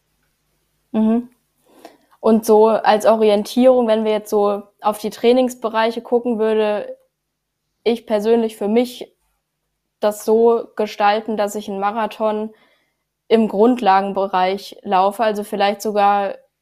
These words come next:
Grundlagenbereich eins oder so und da im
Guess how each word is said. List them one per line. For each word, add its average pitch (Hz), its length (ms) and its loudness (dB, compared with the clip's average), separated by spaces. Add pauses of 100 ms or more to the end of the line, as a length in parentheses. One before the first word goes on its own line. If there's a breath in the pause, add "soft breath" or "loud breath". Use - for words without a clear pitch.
(220)
Grundlagenbereich 202 800 -2
eins 226 400 -2
oder 233 280 -2
so 240 280 2
und 208 320 -4
da 208 260 4
im 208 600 -4